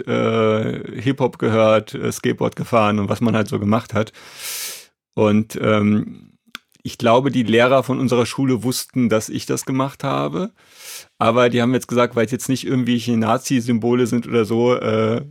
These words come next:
verraten sie mich nicht oder so. <laughs> War, war eigentlich ganz cool. Ähm,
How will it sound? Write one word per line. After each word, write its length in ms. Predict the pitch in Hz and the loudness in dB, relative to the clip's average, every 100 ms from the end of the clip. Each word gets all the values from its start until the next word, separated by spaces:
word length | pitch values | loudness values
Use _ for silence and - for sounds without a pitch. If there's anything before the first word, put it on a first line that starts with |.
| 160 | -10
verraten 480 | - 101 107 120 | -6 -2 -2 -2
sie 100 | 101 | -6
mich 220 | 101 92 - | -6 -6 -6
nicht 180 | 104 | -8
oder 140 | 120 - | -6 -4
so. 160 | - | -2
<laughs> 80 | - | -2
War, 1200 | - 185 180 160 254 269 240 135 127 151 156 135 - 175 233 220 196 160 135 | 0 0 0 0 0 0 0 -2 -2 0 0 0 -2 -2 -2 -2 -2 -4 -6
war 200 | 165 127 | -2 0
eigentlich 220 | 131 131 | 0 -2
ganz 200 | 127 120 - | -4 -4 -4
cool. 200 | 156 170 - - - _ - | -2 -2 -4 -16 -20 _ -4
Ähm, 760 | 139 131 131 135 135 139 - | 2 4 4 2 0 -4 -12